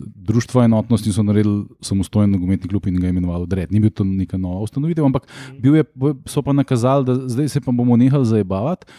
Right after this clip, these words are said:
Speaker 1: zdaj bo pa, in so dali za predsednika takrat enega od ministrov, ne, ne,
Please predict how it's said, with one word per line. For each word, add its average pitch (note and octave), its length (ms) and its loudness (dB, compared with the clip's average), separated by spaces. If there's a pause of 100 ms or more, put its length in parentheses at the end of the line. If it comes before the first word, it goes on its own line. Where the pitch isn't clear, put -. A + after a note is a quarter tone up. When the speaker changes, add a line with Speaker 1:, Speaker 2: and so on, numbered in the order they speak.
(160)
Speaker 1:
zdaj A2+ 180 -4
bo B2+ 120 -2
pa, B2 180 -4 (420)
in A#2+ 120 2
so B2 100 -6
dali A#2 240 2
za A2 140 2
predsednika G#2 880 0
takrat - 600 -2
enega G2 320 -2
od G2 100 -2
ministrov, F#2+ 640 0
ne, B2+ 120 0 (100)
ne, A2+ 180 0